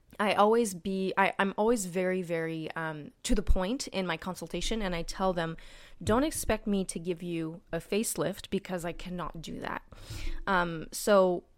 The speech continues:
why don't we just get into skin tightening for the first one? So skin tightening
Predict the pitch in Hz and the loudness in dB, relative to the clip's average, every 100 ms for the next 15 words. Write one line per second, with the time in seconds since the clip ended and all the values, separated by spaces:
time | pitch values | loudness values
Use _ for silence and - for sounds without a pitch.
0 | _ _ _ - 185 254 349 349 254 254 | _ _ _ -6 2 4 4 0 -2 0
1 | 220 196 185 - 175 - 175 160 170 165 | 2 2 0 -4 -6 -6 -8 -8 -10 -10
2 | 151 160 175 170 - 160 - - 156 - | -10 -6 -4 -4 -2 -4 -2 -6 -6 -8
3 | - - 196 180 175 - - - - - | -8 0 4 4 2 -4 -20 -16 -12 -6
4 | 294 381 294 220 202 196 196 | -6 -4 -4 -4 -4 -4 -6